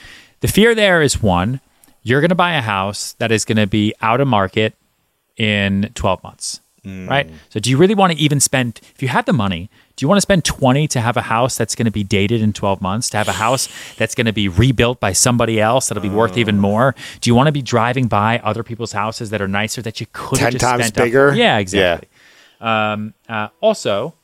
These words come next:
Speaker 1: there's a tax play. Um, and so
Speaker 2: Mm.
Speaker 1: how do you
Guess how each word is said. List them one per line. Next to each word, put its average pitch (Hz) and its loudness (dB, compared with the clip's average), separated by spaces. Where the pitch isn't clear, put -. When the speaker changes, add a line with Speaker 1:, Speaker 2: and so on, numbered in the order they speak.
Speaker 1:
there's 113 -8
a 123 -10
tax - -6
play. - -16
Um, 101 -2
and 117 -8
so 117 -2
Speaker 2:
Mm. 90 -12
Speaker 1:
how 139 -2
do 175 -4
you 120 -4